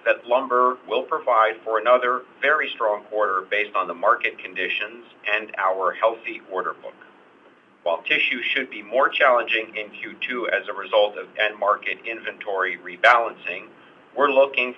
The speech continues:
for better contribution from pulp and paper as margins normalize toward trend out of the heaviest impacts of the pandemic.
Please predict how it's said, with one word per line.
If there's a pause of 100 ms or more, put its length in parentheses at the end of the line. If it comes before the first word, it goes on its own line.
for
better
contribution
from (100)
pulp
and
paper (160)
as (140)
margins (180)
normalize
toward
trend (260)
out
of
the
heaviest
impacts (240)
of
the
pandemic.